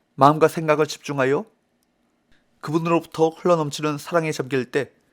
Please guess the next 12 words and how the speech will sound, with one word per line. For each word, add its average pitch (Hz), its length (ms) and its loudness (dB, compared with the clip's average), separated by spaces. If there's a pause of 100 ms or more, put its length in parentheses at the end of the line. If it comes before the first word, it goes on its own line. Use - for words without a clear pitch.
(480)
주님의 160 340 -4
치밀함을 160 640 -2 (100)
누리게 156 260 -2
될 143 100 2
것이고 139 560 -4 (600)
주님만으로 165 580 0
만족하게 143 440 -4
되는 135 320 -2 (320)
복된 160 280 -2
삶이 151 240 -4
될 139 100 2
것입니다. 107 520 -6